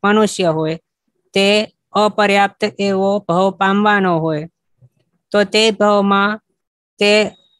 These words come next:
previous ભવમાંથી સાસ્વાદન સમ્યક્ત્વ લઈને નહીં આવે. એટલે કોઈ જો સમજો,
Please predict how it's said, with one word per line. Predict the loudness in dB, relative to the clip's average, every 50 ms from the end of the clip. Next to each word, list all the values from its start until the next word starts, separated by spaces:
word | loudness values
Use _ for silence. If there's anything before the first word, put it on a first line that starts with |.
| _ _ _ _ -6
previous | -2 0 2 2 4 4 2 2 0 -2 -6
ભવમાંથી | -2 0 0 2 2 2 2 2 0 0 -2 -4 -4 -2 -2 -2 -4 -8 _ -12
સાસ્વાદન | -6 -2 -2 -2 -2 -2 -2 0 0 0 2 2 2 0 0
સમ્યક્ત્વ | 0 0 -2 0 0 -2 -2 -2 -2 -2 0
લઈને | 0 0 0 0 0 0 0 0
નહીં | 0 0 0 0 0
આવે. | -2 -4 -6 -10 -12 -16 _ _ _ _ _ _ _ _ _ _ _ _ _ _ _ -6 -6
એટલે | -4 -2 0 -2 0
કોઈ | 0 0 0 0 0
જો | 0 0 -2 0
સમજો, | 0 0 0 0 0 0 -2 -2 -4 -6